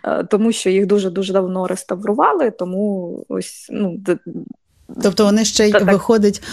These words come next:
Speaker 2: до містичного мислення вдаються. Не вистачає їм дітям, які відкривають газ в квартирах. <laughs> Тут ще треба вірити в якусь містику.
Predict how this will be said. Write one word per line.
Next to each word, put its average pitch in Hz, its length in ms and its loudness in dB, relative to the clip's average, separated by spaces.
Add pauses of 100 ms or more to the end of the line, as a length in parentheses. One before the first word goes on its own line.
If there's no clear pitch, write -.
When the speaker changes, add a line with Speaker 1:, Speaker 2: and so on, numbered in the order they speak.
(140)
Speaker 2:
до 196 220 6
містичного 190 840 2
мислення 147 640 2
вдаються. 139 680 -2 (560)
Не 185 140 6
вистачає 185 600 2
їм 175 220 4
дітям, 180 340 4
які 175 240 2
відкривають 175 540 2
газ 277 280 2
в - 100 -8
квартирах. 170 600 2 (220)
<laughs> - 200 -14
Тут 226 160 2
ще - 200 2
треба 196 480 2
вірити 196 440 2
в 165 40 2
якусь 165 420 2
містику. 165 680 2